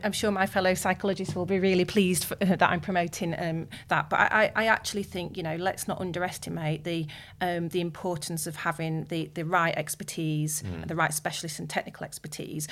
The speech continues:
Speaker 1: And I think, you know, occupational psychologists won't have that all, um, in terms of developing some of the, the models. And I think that's why it's a fusion of, um, a, um, different skills to, to get to the, um, optimal product.
Speaker 2: Yes. That's right, and, and,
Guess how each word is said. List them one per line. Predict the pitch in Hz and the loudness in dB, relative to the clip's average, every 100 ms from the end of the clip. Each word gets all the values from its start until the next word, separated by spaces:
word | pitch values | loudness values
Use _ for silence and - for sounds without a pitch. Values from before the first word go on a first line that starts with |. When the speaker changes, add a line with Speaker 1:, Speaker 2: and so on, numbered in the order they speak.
| - - | -10 -8
Speaker 1:
And | 175 170 | -2 -2
I | |
think, | 156 185 165 | 0 -2 -2
you | 170 | -2
know, | 160 185 | -2 -2
occupational | - - 175 180 | -4 -4 -4 -4
psychologists | 156 160 151 175 160 151 | -6 -6 -6 -6 -6 -4
won't | 165 160 | -4 -4
have | 151 | -4
that | 156 151 | -4 0
all, | 240 180 - 180 - - - - | 2 2 0 -4 -6 -12 -16 -2
um, | 180 165 | 0 2
in | 170 | 0
terms | 156 180 165 | -2 -2 -4
of | 156 | -6
developing | 170 175 165 - | -6 -6 -6 -6
some | 160 - 165 | -6 -4 -4
of | 156 | -2
the, | 165 151 156 - - | -2 -2 -6 -20 -10
the | 180 | -4
models. | 170 165 156 156 | -2 0 -2 -2
And | 156 156 | -2 -2
I | 160 | -2
think | - - | -6 -8
that's | 147 - | -6 -6
why | |
it's | 165 185 | -6 -8
a | |
fusion | - 190 185 165 170 | -6 -2 -2 0 -2
of, | 160 | -2
um, | 165 165 160 - | -2 -2 -2 -4
a, | 156 151 | -8 -4
um, | 165 160 165 - | -2 -2 -4 -6
different | 208 - 180 156 | -4 -4 -4 -6
skills | - 165 156 156 156 | -6 -4 -4 -4 -6
to, | - 160 156 - - | -4 -4 -4 -10 -16
to | - | -6
get | 160 151 151 | -2 -2 -4
to | 175 | -6
the, | 165 160 156 156 - | -4 -2 -4 -8 -8
um, | 170 160 | -6 -4
optimal | 170 - - 165 | -4 -6 -8 -10
product. | - 170 151 151 - - - - | -6 -6 -6 -10 -16 -20 -20 -10
Speaker 2:
Yes. | 101 92 92 92 - - - - - - - - | -6 -4 -6 -10 -16 -18 -18 -18 -18 -18 -8 0
That's | 135 147 | 2 2
right, | 92 95 | 0 -4
and, | 90 101 | -6 -6
and, | 107 90 | -6 -6